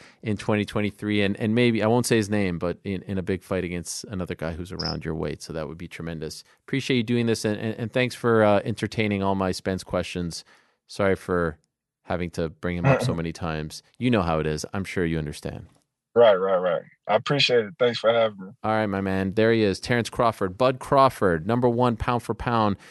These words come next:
Speaker 1: in the great sport of boxing. Great to have him on the program. And yes, he is, uh, returning to action on December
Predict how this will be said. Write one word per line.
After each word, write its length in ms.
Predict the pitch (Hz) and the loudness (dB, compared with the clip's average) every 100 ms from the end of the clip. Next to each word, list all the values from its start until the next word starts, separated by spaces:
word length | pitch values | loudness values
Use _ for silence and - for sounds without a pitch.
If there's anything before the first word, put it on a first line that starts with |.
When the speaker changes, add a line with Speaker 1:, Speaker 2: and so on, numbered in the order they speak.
| - - - | -20 -20 -4
Speaker 1:
in 160 | 107 98 | -2 0
the 100 | 98 | 0
great 280 | 113 117 | 2 4
sport 420 | - - 117 113 104 | 2 2 6 6 6
of 180 | 104 | 0
boxing. 600 | 92 101 104 - 104 95 - - _ - | 4 4 4 2 0 2 -2 -10 _ 0
Great 220 | 107 107 | 2 4
to 80 | 107 | 4
have 260 | 104 104 | 4 4
him 240 | 101 98 92 _ _ - | 4 2 0 _ _ -2
on 180 | 101 98 | 2 2
the 60 | 87 | 0
program. 640 | - 110 110 107 107 110 | 2 2 4 2 2 2
And 120 | 95 | 2
yes, 300 | 95 95 - | 2 2 0
he 120 | - 98 | 0 2
is, 300 | 95 87 95 | 2 0 0
uh, 140 | 90 | 0
returning 380 | 90 - 107 98 | 0 -2 0 0
to 80 | 69 | -2
action 320 | 95 - 95 | -4 -4 -4
on 40 | |
December 640 | 87 87 - 117 127 131 | -2 -2 0 0 4 4